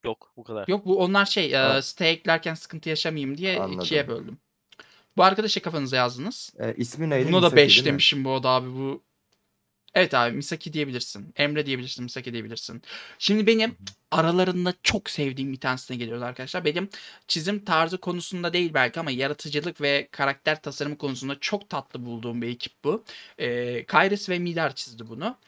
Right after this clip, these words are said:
Speaker 2: Kendileriyle Discord'da da görüşme imkanım oldu. Şimdi bunlar iki farklı paneli tek panel halinde paylaşmış ama ben size iki ayrı olarak göstereceğim çünkü daha sağlıklı. Ben dedim
Speaker 1: Aa,
Speaker 2: ki,
Speaker 1: Milton.
Speaker 2: içine renk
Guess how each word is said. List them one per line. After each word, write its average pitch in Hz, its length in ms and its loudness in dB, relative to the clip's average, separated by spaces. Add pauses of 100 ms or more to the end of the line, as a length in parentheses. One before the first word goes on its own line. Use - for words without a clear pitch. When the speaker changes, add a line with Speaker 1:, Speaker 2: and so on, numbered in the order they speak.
Speaker 2:
Kendileriyle 151 520 0
Discord'da 147 400 -6
da 139 40 -4
görüşme 139 320 -6
imkanım 143 360 -4
oldu. 147 280 -2 (200)
Şimdi 160 260 -4
bunlar 190 420 2
iki - 180 -8
farklı 175 320 0
paneli 165 500 0
tek - 240 -6
panel 170 220 0
halinde 165 260 0
paylaşmış 156 440 2
ama 190 180 2
ben 147 100 4
size 151 220 -6
iki 143 220 -4
ayrı 143 240 6
olarak 131 280 2
göstereceğim 143 540 -8
çünkü 147 340 -8 (120)
daha 135 180 -2
sağlıklı. 123 500 -6 (440)
Ben 214 240 8
dedim 190 180 4
Speaker 1:
Aa, 247 120 8
Speaker 2:
ki, 160 140 6
Speaker 1:
Milton. 123 280 -2 (240)
Speaker 2:
içine 240 540 2 (480)
renk 233 460 4